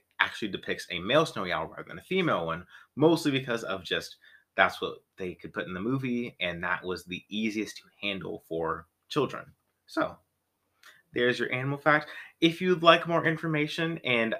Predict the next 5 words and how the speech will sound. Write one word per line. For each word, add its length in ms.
more, 840
like, 260
more 220
of 160
this, 380